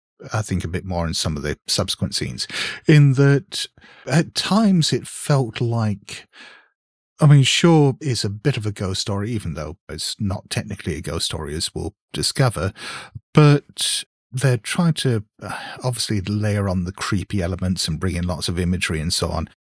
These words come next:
Sometimes it just felt like they were overdoing it to the extent where it was losing focus a bit. And this dream is a nice scene and it's creepy and so on, but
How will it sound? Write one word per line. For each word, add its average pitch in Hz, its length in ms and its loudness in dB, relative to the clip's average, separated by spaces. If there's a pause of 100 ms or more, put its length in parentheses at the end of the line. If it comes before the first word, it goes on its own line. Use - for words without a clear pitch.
Sometimes 156 680 4
it 110 140 -4
just - 280 -2
felt 107 460 0
like 101 640 -4
they 110 260 0
were 98 240 0
overdoing 95 580 -2
it 90 180 -4
to - 100 -6
the 95 100 -2
extent 92 580 -2
where 87 540 -2 (300)
it 107 180 2
was 104 200 -2
losing 98 400 0
focus - 580 -2
a - 60 -6
bit. - 400 -10
And 82 300 -8 (400)
this 143 280 4
dream 143 580 4 (240)
is 151 200 4
a 143 40 6
nice 147 320 6
scene 127 480 4 (120)
and 110 460 4
it's 107 240 -2
creepy 113 440 2
and 90 140 0
so 95 160 0
on, 87 220 -2 (380)
but 123 600 2